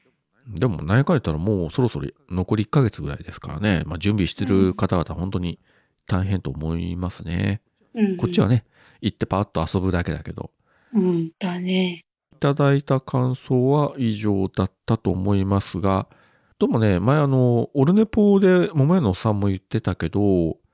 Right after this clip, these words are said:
Speaker 2: うん。
Speaker 1: あの、やっぱX検索してもやっぱり出てこないケースが結構あるらしいので。
Speaker 2: へえ、そうなの。
Speaker 1: もし、あの、自分の検索に出てない方がいらっしゃったら、すみません、ここでお詫び申し上げておきます。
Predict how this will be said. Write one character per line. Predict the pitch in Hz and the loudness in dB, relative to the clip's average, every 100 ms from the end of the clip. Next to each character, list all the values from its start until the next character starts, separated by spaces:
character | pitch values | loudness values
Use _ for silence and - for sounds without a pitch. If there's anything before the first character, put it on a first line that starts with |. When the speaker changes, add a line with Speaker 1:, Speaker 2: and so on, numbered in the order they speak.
| _ | _
Speaker 2:
う | 214 | 2
ん。 | 202 180 170 - - | 2 2 -4 -12 -10
Speaker 1:
あ | |
の、 | 120 117 | -2 -2
や | |
っ | |
ぱ | - 113 107 - | 0 0 0 0
X | 185 _ - - 147 | -2 _ -14 -4 -4
検 | - 143 214 - | 2 2 2 0
索 | 254 269 | 0 0
し | - | -2
て | - | -2
も | 135 | 0
や | |
っ | 107 | 0
ぱ | - | 0
り | |
出 | - 214 | 2 0
て | 240 | 0
こ | - 107 | 0 0
な | 90 | 0
い | 85 | 0
ケ | 92 | -2
ー | 90 | -2
ス | 85 | -4
が | 82 | -4
結 | - 160 _ | -2 -4 _
構 | - 78 - | -6 -6 -2
あ | 95 | -2
る | 104 | 0
ら | 107 | 0
し | 107 - 95 | -2 -2 -4
い | |
の | 73 71 | -6 -6
で。 | 80 85 73 71 _ _ _ _ - | -2 -2 -4 -10 _ _ _ _ -4
Speaker 2:
へ | 196 165 160 165 165 | 0 2 2 2 0
え、 | 170 | -4
そ | - | 2
う | 202 | 2
な | 190 165 | 4 0
の。 | 160 - _ _ _ | -4 -10 _ _ _
Speaker 1:
も | - 175 | -2 0
し、 | 143 101 - | 2 0 0
あ | 104 | -2
の、 | 95 95 92 87 85 _ _ - | 0 0 0 0 -4 _ _ -6
自 | 120 | -2
分 | 113 | 0
の | 117 | 0
検 | - 110 | 0 0
索 | 107 - 110 110 110 | 0 2 2 2 0
に | 110 104 - _ _ | -2 -4 -6 _ _
出 | 139 | -2
て | - | 0
な | 107 95 | 0 0
い | |
方 | - 85 | 0 -2
が | 82 | -2
い | |
ら | 78 | -2
っ | 82 | -4
し | 85 | -6
ゃ | |
っ | |
た | - | -6
ら、 | 73 69 - - | -4 -4 -10 -20
す | - | -14
み | |
ま | 73 | -10
せ | 78 | -8
ん、 | |
こ | 78 | -6
こ | 76 | -4
で | 76 | -4
お | 73 78 | -4 -2
詫 | 78 78 | -2 -4
び | |
申 | 73 73 | -6 -6
し | 71 | -8
上 | |
げ | 71 71 | -8 -10
て | 71 | -12
お | 69 | -12
き | - | -12
ま | - | -14
す。 | 85 | -14